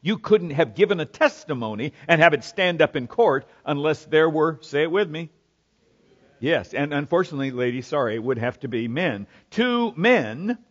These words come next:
in clothes that gleamed like what?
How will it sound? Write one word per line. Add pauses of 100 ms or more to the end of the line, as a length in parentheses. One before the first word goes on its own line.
(2000)
in
clothes (840)
that
gleamed (920)
like
what?